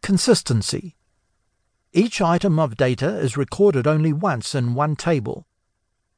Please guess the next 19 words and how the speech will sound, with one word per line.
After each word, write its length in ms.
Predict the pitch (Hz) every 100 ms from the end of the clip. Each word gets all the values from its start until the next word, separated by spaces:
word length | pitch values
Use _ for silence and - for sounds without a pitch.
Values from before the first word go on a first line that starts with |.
| _ _ -
There 160 | 139
is 180 | 131 -
less 260 | 170 170 165
opportunity 600 | - 147 - 135 131 135
for 220 | - 143
inconsistency. 1040 | 143 - 135 - 131 - 107 - - - _ _ _ _ _ _ _ _ _ -
Efficiency. 800 | 139 - 277 147 113 - - 160 _ _ _ _ _ _ _ _ _ -
Recording 480 | 135 - 277 277
data 400 | 165 156 135 165 143
in 140 | 135
only 260 | 135 139 127
one 240 | 120 214
place 400 | 208 127 120 -
means 400 | 151 156 160 143
you 80 | 156
use 380 | 135 156 147 131
less 420 | 190 202 - - -
disk 260 | 240 -
space. 560 | - - 117 117 -